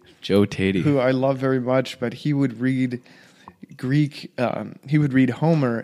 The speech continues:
Speaker 2: in Greek to his three and four-year-olds for nighttime, like, bedtime reading. It's, these philosophers are
Speaker 1: It's ridiculous. They're
Speaker 2: bizarre.
Speaker 1: crazy.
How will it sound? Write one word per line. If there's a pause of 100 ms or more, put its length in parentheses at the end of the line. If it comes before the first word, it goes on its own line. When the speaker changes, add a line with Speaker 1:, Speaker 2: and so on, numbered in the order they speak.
Speaker 2:
in
Greek
to
his
three
and
four-year-olds (280)
for
nighttime,
like,
bedtime
reading. (1000)
It's,
these
philosophers
are
Speaker 1:
It's
ridiculous.
They're
Speaker 2:
bizarre.
Speaker 1:
crazy.